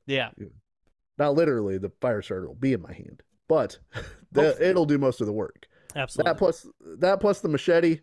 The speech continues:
Speaker 2: I feel like I'm doing pretty good.
Speaker 1: Mm-hmm.
Speaker 2: Um, number four,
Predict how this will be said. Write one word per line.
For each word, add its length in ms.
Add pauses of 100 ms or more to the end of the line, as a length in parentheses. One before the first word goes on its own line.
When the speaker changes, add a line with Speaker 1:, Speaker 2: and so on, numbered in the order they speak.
Speaker 2:
I 60
feel 140
like 140
I'm 100
doing 160
pretty 200
good. 220 (240)
Speaker 1:
Mm-hmm. 840
Speaker 2:
Um, 460 (680)
number 200
four, 500